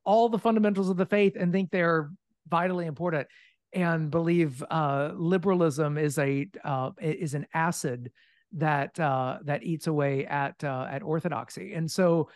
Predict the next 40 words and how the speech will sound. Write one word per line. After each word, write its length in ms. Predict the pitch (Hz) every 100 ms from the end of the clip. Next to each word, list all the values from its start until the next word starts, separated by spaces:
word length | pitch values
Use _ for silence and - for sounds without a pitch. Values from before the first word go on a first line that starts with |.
| _ _ _ _
um, 360 | 175 160 139 139
so 260 | - 214 -
from 160 | 208
that 180 | 226 294
standpoint, 420 | 285 220 185 196 180
I'm 180 | 196 208
still 300 | - 302 285
a 60 |
fundamentalist. 760 | 202 175 151 147 135 123 120 -
From 120 | - 233
the 80 |
standpoint 460 | 214 269 294 247 220
of 100 | 180
the 60 | 170
kind 180 | 196
of 80 | 196
fundamentalist 640 | 202 185 180 170 170 143 - - _
kind 160 | 196 156
of 80 |
culture 340 | - 180 190 175
and 60 |
environment 320 | 147 151 156 -
we're 60 |
talking 300 | 143 180 180
about, 280 | 143 139 131 - - - - _ -
um, 180 | 175 -
I'd 160 | 208
have 160 | 233 330
to 80 | 302
go 160 | 247
back 360 | 185 180 180 -
more 280 | 170 190 214
to 180 | - 185
family 540 | - 196 220 208 170
than 200 | 151 160
just, 220 | 160 156 - 170 160 -
than 140 | 175
myself, 500 | 156 135 - 208 151
because 300 | 156 151 170
I, 280 | - 175 175